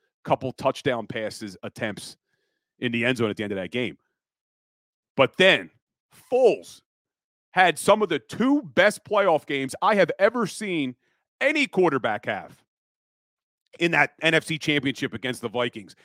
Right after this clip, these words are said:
and then in the Super Bowl going toe-to-toe with the greatest of all time. So it's hard to sit here and say, "Oh, yeah, Wentz would have done the same thing."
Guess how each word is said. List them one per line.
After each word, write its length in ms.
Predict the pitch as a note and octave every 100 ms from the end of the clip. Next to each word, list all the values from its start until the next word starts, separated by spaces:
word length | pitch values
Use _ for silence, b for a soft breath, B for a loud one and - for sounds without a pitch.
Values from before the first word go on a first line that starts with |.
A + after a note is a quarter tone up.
| b
and 160 | C#3 D#3
then 100 | D3+
in 80 | D3+
the 100 | B2
Super 380 | - F#3+ D#3
Bowl 220 | B2 A#2 A#2
going 320 | C#3+ C3+ C3
toe-to-toe 840 | - F#3 F3+ D3 - E3+ C3+ B2 b
with 160 | D#3 D#3
the 100 | D#3
greatest 500 | - F3 F3+ D#3+ C3
of 120 | D3
all 180 | C#3+ B2
time. 440 | - G3 G3 F#2+ - _ _ _ _
So 180 | - E3+
it's 80 | D#3+
hard 240 | G3+ B3+
to 80 | A3
sit 180 | - B3
here 140 | G3+
and 80 | C#3+
say, 160 | D3+ D3
"Oh, 120 | G3
yeah, 180 | G#3+ F3
Wentz 380 | C3 D#3+ A3 D#3
would 140 | D#3
have 80 | C3+
done 160 | C3+
the 100 | A#2+
same 260 | G#2+ C3+ A2
thing." 340 | A2+ F#3 F3+